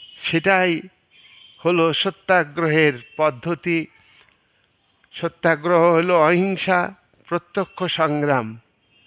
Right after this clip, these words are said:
অহিংসা প্রত্যক্ষ সংগ্রাম।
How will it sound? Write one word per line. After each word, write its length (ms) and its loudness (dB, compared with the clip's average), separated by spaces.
অহিংসা 600 0
প্রত্যক্ষ 600 -8
সংগ্রাম। 760 -4